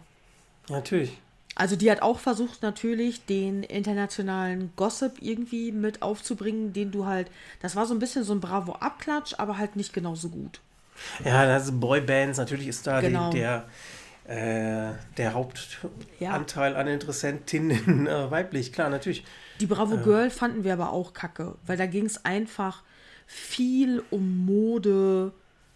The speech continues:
Speaker 2: und
Speaker 1: Äh.
Speaker 2: wer, ja, wer trägt was und so. Das hat uns nicht interessiert. Wir haben die Bravo gelesen, weil wir Infos aus der,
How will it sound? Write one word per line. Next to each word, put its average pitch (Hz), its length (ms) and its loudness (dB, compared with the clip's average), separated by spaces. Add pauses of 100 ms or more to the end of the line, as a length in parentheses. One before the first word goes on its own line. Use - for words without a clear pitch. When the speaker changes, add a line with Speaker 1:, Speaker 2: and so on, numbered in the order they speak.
(200)
Speaker 2:
und 196 220 8
Speaker 1:
Äh. - 300 -4
Speaker 2:
wer, 208 320 8
ja, 190 280 2
wer 202 200 4
trägt - 300 -4
was 196 200 0
und 220 120 -2
so. 208 240 2 (240)
Das - 200 -4
hat 220 120 0
uns 277 200 0
nicht 269 160 2
interessiert. 233 680 0
Wir 185 120 0
haben 220 140 2
die 220 100 0
Bravo 226 460 0
gelesen, 190 840 0
weil 180 220 -2
wir 185 100 0 (100)
Infos 269 640 -2
aus - 360 -4
der, 202 480 0